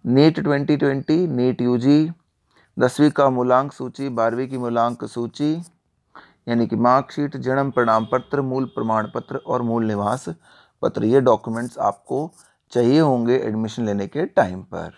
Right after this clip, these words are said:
अगर बाद में कोई भी त्रुटि निकलती तो आपका एडमिशन कैंसिल हो सकता है। वेबसाइट को आपको नियमित रूप से अवलोकन करते रहना है, वेबसाइट चेक करते रहना है, ऐसा भी कहा गया है। Thank you so much for watching the video, friends। Have a good day, take care of yourself, please subscribe to our channel and support us।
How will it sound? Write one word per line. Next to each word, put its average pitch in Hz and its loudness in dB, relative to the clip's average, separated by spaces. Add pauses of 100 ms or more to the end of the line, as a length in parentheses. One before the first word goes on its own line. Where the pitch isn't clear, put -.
(500)
अगर 120 2
बाद 131 4
में 147 -4
कोई 143 0
भी 156 -2
त्रुटि 151 -8
निकलती 147 -8
तो 143 -2
आपका 131 -2
एडमिशन 117 -6
कैंसिल 104 -6
हो 123 -6
सकता 147 -2
है। 180 0 (360)
वेबसाइट 151 2
को 160 0
आपको 143 0
नियमित 131 -8
रूप 123 -4
से - -8
अवलोकन 113 -2
करते 113 -2
रहना 123 0
है, 139 -2
वेबसाइट 113 -6
चेक - -6
करते 110 -2
रहना 104 -2
है, - -6
ऐसा 92 -4
भी 127 -2
कहा 90 -2
गया 80 -8
है। - -18 (560)
Thank 123 -2
you 156 2
so 151 -2
much 151 -6
for 147 -2
watching 123 0
the 113 0
video, 113 0
friends। 160 -6
Have 113 -4
a 101 0
good 120 -2
day, 135 2
take - -4
care 131 2
of 131 -2
yourself, 135 -4 (460)
please 156 4
subscribe 151 2
to 143 2
our 143 2
channel 139 0
and 180 -6
support - -6
us। - -20